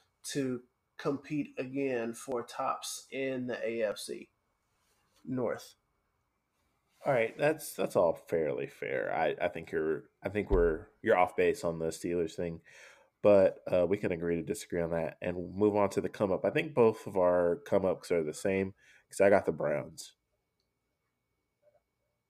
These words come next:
Speaker 1: Right. Uh, yeah, I also have the Browns, and, uh, I'm pretty sure, I guess I've already made my point on why I think the Browns are gonna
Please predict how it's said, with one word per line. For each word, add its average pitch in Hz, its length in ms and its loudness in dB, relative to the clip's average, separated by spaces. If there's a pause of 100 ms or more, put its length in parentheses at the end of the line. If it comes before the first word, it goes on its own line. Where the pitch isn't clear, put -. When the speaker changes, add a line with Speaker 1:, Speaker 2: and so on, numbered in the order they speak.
(300)
Speaker 1:
Right. 120 540 -2 (480)
Uh, 131 400 0
yeah, 123 240 -2
I 117 120 -2
also 127 300 -2
have 131 220 -2
the 139 60 -10
Browns, 135 560 -2 (500)
and, 120 580 0
uh, 117 400 2
I'm 123 120 -6
pretty 139 280 0
sure, 131 240 0
I 127 100 0
guess 123 340 -2
I've 131 160 -2
already 127 240 -2
made 123 260 -2
my 117 120 -2
point 123 360 -4
on 117 220 -2
why 120 200 0
I 123 40 -6
think 127 240 -8
the 123 60 -12
Browns 120 380 -4
are 127 60 -8
gonna 117 240 -6